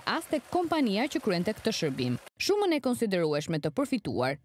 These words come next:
kjo shtetase dyshohet se ka investuar në blerjen e pasurive të paluajtshme dhe të bizneseve tregtare, në emër të vet, por edhe të familjarëve të saj.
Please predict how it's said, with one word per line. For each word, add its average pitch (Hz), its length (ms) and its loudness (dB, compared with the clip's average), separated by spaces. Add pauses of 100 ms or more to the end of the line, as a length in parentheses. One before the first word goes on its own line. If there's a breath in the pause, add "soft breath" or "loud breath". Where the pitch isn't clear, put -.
(160)
kjo 160 160 2
shtetase 311 480 0
dyshohet 156 480 0
se 170 80 2
ka 175 160 0
investuar 302 640 0
në 202 160 2
blerjen 262 400 2
e 220 80 -2
pasurive 294 580 0
të 196 220 -2
paluajtshme 151 720 0 (260)
dhe 165 160 0
të 151 160 -2
bizneseve 226 560 0
tregtare, 196 580 0 (220)
në 269 160 2
emër 226 240 0
të 156 160 -2
vet, 226 320 0
por 247 180 2
edhe 262 140 0
të 220 160 -4
familjarëve 226 640 0
të 143 100 -4
saj. 135 300 0